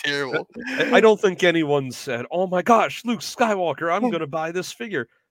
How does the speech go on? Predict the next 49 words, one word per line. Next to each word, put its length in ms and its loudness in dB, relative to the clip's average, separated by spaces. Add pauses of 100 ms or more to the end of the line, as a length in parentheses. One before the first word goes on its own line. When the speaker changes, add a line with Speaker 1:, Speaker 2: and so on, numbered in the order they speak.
Speaker 2:
Hey, 200 0
it 60 -4
comes 260 -8
with 120 -8
a 60 -4
moisture 380 -8
evaporator." 540 -4
No, 360 -2
it 80 -4
was, 360 -6 (340)
"We 260 -6
bought 340 -2
that 180 -4 (160)
for 160 -12
the 100 -6
moisture 480 -2
evaporator." 760 -4
Speaker 1:
Yes, 120 -4 (140)
we 120 -8
did. 420 -2 (260)
Speaker 2:
And, 200 -8
and 200 -10
the 60 -6
Luke 280 -4
could 340 -12 (340)
go 160 0
in 60 -6
the 60 -6
trash 380 -6
for 140 -12
all 160 -6
I 80 -10
cared. 340 -12 (240)
But 180 2
the 60 -12
moisture 380 -4
evaporator, 680 -4
w-, 140 -12 (280)
one 260 0
thing 440 -4
that 260 -2
sets 320 -10
it 60 -4
above, 340 -6
like, 180 -10
say, 220 -6
the 100 -12
torture 460 -8
rack, 280 -8